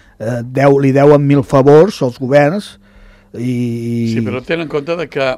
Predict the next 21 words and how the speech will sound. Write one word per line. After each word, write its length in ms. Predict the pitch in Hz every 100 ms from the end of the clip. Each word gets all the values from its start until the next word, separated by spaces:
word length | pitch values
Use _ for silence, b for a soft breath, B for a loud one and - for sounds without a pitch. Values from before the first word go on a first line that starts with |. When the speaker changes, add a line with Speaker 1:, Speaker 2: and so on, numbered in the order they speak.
| _
Speaker 2:
aquí 540 | 123 - 135 139 156 147
hi 60 |
ha 80 | 131
un 100 | 120 107
problema. 440 | 117 117 110 107
El, 240 | 107 117 110
Speaker 1:
A 20 |
veure, 180 | 165 147
Speaker 2:
el 60 | 120 127
Speaker 1:
un 60 | -
Speaker 2:
Madrid, 180 | 185 -
Speaker 1:
senyor 220 | 220 202
que 120 | 190
negocia 340 | 180 175 156 165
Speaker 2:
el 60 |
Ronaldo 300 | 170 196 226
té 100 | 196
un 80 | 156
problema, 440 | 117 113 104 95 - b b -
que 260 | 143 147
és 160 | 123